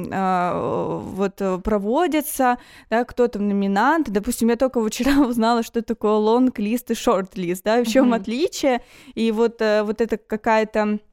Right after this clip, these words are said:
Speaker 1: такая вот структура литературных премий, да, что сначала там выкладывается лонг-лист, потом выкладывается шорт-лист, потом объявляется победитель.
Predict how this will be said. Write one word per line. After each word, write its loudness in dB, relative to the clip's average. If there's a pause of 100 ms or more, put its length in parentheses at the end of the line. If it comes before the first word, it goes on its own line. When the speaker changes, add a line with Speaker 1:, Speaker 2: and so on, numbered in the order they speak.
(840)
Speaker 1:
такая 0
вот -4
структура 0
литературных -4
премий, 0
да, -2
что -14
сначала -4
там -10
выкладывается -6
лонг-лист, 0
потом -4
выкладывается -6
шорт-лист, -2
потом -6
объявляется -4
победитель. -4